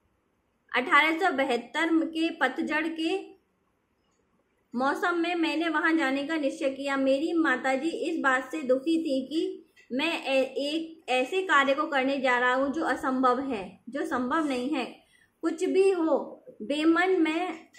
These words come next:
बेमन से मेरी माँ ने मुझे जाने की स्वीकृति दे दी। मेरे पास बहुत थोड़ा धन था, जिससे मैं कपड़े खरीदूं और यात्रा के लिए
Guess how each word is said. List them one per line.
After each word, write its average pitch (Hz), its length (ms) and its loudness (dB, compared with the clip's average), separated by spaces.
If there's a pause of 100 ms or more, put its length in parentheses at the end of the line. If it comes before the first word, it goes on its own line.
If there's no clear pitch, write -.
बेमन 330 520 2
से 330 140 -4
मेरी 285 320 0
माँ 277 200 2
ने 294 120 0
मुझे 277 340 0
जाने 254 360 0
की 320 180 -4
स्वीकृति 269 600 -2
दे 240 200 6
दी। 233 360 -4 (240)
मेरे 277 260 4
पास 311 300 4
बहुत 269 480 0 (160)
थोड़ा 262 320 6
धन 240 340 -2
था, 285 200 4 (420)
जिससे 330 420 -4
मैं 320 240 0
कपड़े 285 320 0
खरीदूं 294 440 0
और 302 180 -2
यात्रा 269 400 -2
के 269 180 2
लिए 269 400 -2